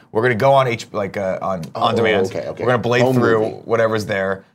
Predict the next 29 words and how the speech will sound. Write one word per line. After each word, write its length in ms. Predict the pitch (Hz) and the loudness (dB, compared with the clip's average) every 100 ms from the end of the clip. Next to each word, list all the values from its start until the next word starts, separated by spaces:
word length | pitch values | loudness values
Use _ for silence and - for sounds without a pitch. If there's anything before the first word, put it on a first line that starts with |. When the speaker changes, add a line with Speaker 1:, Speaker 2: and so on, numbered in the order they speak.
| - | -8
Speaker 1:
We're 140 | 110 | -2
not 160 | 120 127 | 0 0
gonna 140 | 131 | 0
wanna 160 | 107 95 | 0 0
watch 240 | 92 92 95 | 0 0 -2
any 120 | 87 | -6
of 140 | 87 | -6
'em. 140 | 90 95 | -6 -4
I'm 80 | 92 | -4
gonna 100 | 90 | -6
play 360 | 90 87 85 - | -8 -8 -8 -8
Zelda 260 | 87 76 78 | -6 -6 -8
and 80 | |
she's 140 | - - | -12 -14
gonna 140 | - | -12
watch, 200 | 64 64 | -10 -10
like, 120 | - - | -12 -12
Real 100 | - | -14
Housewives 360 | - - - | -14 -16 -18
of 40 | - | -18
Beverly 180 | - | -18
Hills. 200 | 82 - - | -16 -18 -6
Speaker 2:
Okay, 240 | - 82 - - | -2 -2 -6 -14
Speaker 1:
Yeah, 80 | 92 | -8
it's 80 | - | -2
Speaker 2:
that's 180 | 131 | -2
Speaker 1:
gonna 120 | 139 90 | -2 -6
be 120 | |
Speaker 2:
fun. 80 | 123 | -6